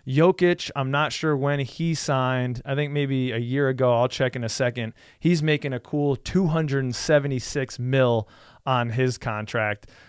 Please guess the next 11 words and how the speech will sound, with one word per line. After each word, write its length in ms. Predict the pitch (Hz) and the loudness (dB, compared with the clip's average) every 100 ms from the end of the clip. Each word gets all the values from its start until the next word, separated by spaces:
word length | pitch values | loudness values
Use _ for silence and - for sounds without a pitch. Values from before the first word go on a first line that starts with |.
| _ _ | _ _
These 220 | 190 220 | 2 4
are 40 | 247 | 2
the 140 | 233 | 4
only 220 | 214 214 | 4 4
four 300 | 190 190 202 | 2 6 6
guys 400 | 170 160 190 196 | 6 4 4 2
right 200 | 147 139 | 4 2
now 400 | 139 143 143 143 | 2 2 4 4
in 260 | 120 151 151 | 2 0 2
the, 320 | 151 151 156 | 4 4 6
uh, 280 | 151 151 | 6 6